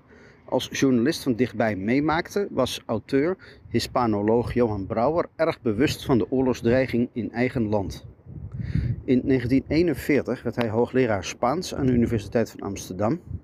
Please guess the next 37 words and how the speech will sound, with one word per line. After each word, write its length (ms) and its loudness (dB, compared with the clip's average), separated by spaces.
nadat 300 2
zijn 160 0
voorganger 500 2
was 180 -2
ontslagen 540 -2
omdat 200 2
hij 140 0
Joods 320 -2
was. 360 -14
De 200 4
N 120 6
S 60 -4
B 100 0
onthulde 400 2
daarop 380 0
Brouwers 480 -2
omstreden 600 0
verleden. 520 2
Hij 140 -8
was 200 -2
in 100 -2
de 60 2
jaren 300 2
twintig 380 0
betrokken 400 -2
geweest 320 0
bij 120 2
een 200 -4
bankoverval 760 0
en 80 -8
moord 480 0
en 100 0
had 160 0
hiervoor 400 2
een 80 2
gevangenisstraf 800 -2
uitgezeten. 680 -6